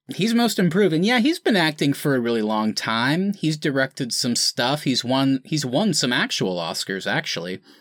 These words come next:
So you're probably wondering, why the hell is he on here for Most Improved Actor? Well, it's because nobody goes up and down in terms of caring about acting quite like Mister Ben Affleck, in my opinion. He was doing some good work in the late nineties with Good Will Hunting.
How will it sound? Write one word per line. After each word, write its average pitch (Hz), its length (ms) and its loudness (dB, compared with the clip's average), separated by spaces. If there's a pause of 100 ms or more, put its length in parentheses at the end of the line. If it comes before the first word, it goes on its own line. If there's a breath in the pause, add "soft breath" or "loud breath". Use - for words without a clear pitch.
(120)
So 160 140 -2
you're 151 120 2
probably 180 260 -2
wondering, 160 360 0 (280 loud breath)
why 185 120 0
the 226 100 0
hell 226 200 2
is 220 100 0
he 233 80 0
on 226 120 2
here 214 100 2
for 214 80 0
Most 208 240 0
Improved 190 340 0
Actor? 214 460 -4 (600)
Well, 190 100 2
it's 202 100 -2
because 160 400 0 (320 loud breath)
nobody 226 340 2
goes 175 380 2 (100)
up 202 160 0
and 156 160 2
down 123 540 0
in 131 160 0
terms 147 320 2
of 117 140 -6
caring 147 340 2
about 123 280 0
acting 110 380 -2
quite 143 320 -2
like 113 220 -2
Mister 113 260 -2
Ben 101 200 -2
Affleck, 98 400 -4
in 101 80 -2
my 98 160 -4
opinion. 101 500 -4 (360 loud breath)
He 247 80 -2
was 220 100 2
doing 233 180 2
some 196 180 0
good 180 200 2
work 165 260 2
in 170 60 -2
the 147 80 2
late 151 240 2
nineties 143 420 2
with 135 140 -4
Good 139 160 0
Will 131 200 0
Hunting. 131 480 0